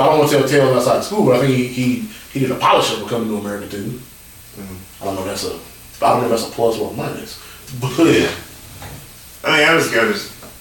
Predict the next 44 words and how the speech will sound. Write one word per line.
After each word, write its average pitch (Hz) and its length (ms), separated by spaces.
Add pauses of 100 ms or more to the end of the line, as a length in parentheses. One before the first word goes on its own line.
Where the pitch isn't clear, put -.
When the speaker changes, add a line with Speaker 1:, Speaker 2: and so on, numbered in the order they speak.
(580)
Speaker 2:
that's 104 140
kinda 110 160
a - 120
weird 185 220
choice 190 300 (240)
as - 180
a - 40
writer, - 200
'cause - 160
I - 80
don't 117 140
know 104 160
what 98 140
he, 87 100
what 95 140
he's - 160
done. 107 200
Speaker 1:
Right. 139 280 (220)
There's 185 260
the, 190 80 (200)
the 139 280
movie 220 300
with 170 140
Bad 151 340
Bunny. 127 380 (1200)
When 123 120
he 127 80
played, 147 180
like, 127 220
the 113 100
wrestler 147 680
in 127 140
the 123 60
Spider-Man 127 520 (140)
universe. 95 480 (180)
But 220 120
it 208 80
has 180 120
nothing 185 480
to 170 120
do 170 200
with 156 120
Spider-Man 135 540
proper. 160 300